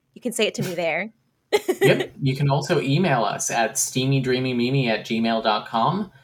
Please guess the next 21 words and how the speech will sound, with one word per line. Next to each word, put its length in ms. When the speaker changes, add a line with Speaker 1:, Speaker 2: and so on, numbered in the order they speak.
Speaker 2:
Both 280
of 100
those 380
are 320
in 220
the 80
description, 520
the 60
link 220
to 80
the 100
Discord 520
and 200
our 200
email. 500
And 300
if 320
you 520
like 240
the 80
show 600